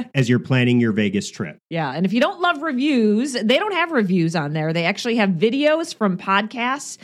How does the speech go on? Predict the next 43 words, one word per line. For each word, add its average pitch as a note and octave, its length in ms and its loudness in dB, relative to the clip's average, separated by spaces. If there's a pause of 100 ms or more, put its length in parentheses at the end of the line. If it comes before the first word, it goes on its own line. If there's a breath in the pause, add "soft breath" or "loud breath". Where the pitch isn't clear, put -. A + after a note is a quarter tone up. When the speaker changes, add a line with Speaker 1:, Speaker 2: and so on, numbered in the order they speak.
(200 loud breath)
Speaker 1:
and F#3 180 2
bloggers A#3+ 720 2
and G3 140 -2
people A3+ 220 -2
who B3 80 4
have F#3+ 80 2
experienced A#3+ 840 0
all A#3 140 2
these A#3 160 -2
places, A#3+ 540 0
these E3 180 0
activities, A#3 600 0 (340 loud breath)
and, G#3 580 4
you A3 60 4
know, G3 80 4
where G3+ 160 2
they G3 140 2
talk G#3 340 0
about E3+ 360 -2
the F3 300 -4
actual F3 400 -2
place G3+ 380 0
and F3 100 2
what F3 100 0
it E3 60 -2
entails G#3 460 0
and F#3 100 2
what E3+ 80 0
it's D#3 160 -6
like. G3+ 300 2
So - 120 -4
you G3 80 2
can G3 140 0
actually G3 280 -2
listen G3 380 2
through, F#3+ 200 2
take F#3 200 -2
some G3+ 160 -2
time, F3+ 300 -2
plan F3 300 0
your E3 80 0
trip E3 260 -4
here. F3 240 0